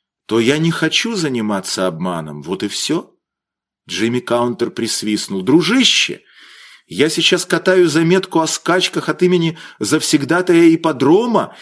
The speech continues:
а на скачках я не бывал уже несколько лет". "Ну, это простительно". "Всё простительно в нашем деле. Закрой глаза и глотай, что дают. Ведь ты только выполняешь заказ". "Значит,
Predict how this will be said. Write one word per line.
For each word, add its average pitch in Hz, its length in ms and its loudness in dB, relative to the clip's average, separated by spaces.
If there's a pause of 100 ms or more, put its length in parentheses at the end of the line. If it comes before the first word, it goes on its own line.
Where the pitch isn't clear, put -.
(160)
а 120 120 -2
на 131 100 2
скачках 139 540 -2
я 139 160 0
не 143 100 -2
бывал 135 320 2
уже 143 180 2
несколько 143 520 -2
лет". 117 640 2 (800)
"Ну, 170 460 -4
это 110 260 0
простительно". - 1080 -10 (840)
"Всё 214 540 2
простительно 247 720 0
в 135 60 -4
нашем 131 320 -2
деле. 95 360 -2 (220)
Закрой 156 460 2
глаза 196 380 2
и 226 40 0
глотай, 196 440 2
что 208 220 -2
дают. 202 580 -2 (340)
Ведь 147 240 0
ты 185 120 2
только 202 360 0
выполняешь 190 720 0
заказ". 160 800 -4 (1080)
"Значит, 82 720 -4